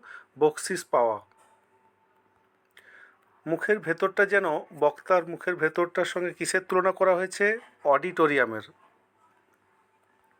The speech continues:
রজনীবাবু অনেক তো বয়স হলো, এবার তাকে কি পরামর্শ দেওয়া হয়েছিল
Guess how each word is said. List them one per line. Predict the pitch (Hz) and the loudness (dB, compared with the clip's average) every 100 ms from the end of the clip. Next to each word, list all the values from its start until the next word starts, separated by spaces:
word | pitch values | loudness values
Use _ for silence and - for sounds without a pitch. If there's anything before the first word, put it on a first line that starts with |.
| _ _ - - _ - _ _ 131 | _ _ -20 -20 _ -20 _ _ 0
রজনীবাবু | 147 175 202 214 214 220 | 2 2 0 0 0 0
অনেক | 220 143 175 208 | 2 2 2 -4
তো | - 196 | -2 2
বয়স | 185 175 - | 2 2 0
হলো, | 139 135 - | 0 -2 -2
এবার | 147 139 120 110 - - - _ | -2 2 0 0 -8 -18 -18 _
তাকে | 139 135 190 | -6 -4 -6
কি | 185 - 208 | -8 -6 -2
পরামর্শ | 202 196 196 190 196 | 2 2 0 -4 -2
দেওয়া | 196 196 | 2 4
হয়েছিল | 190 196 208 202 214 | 4 0 0 2 2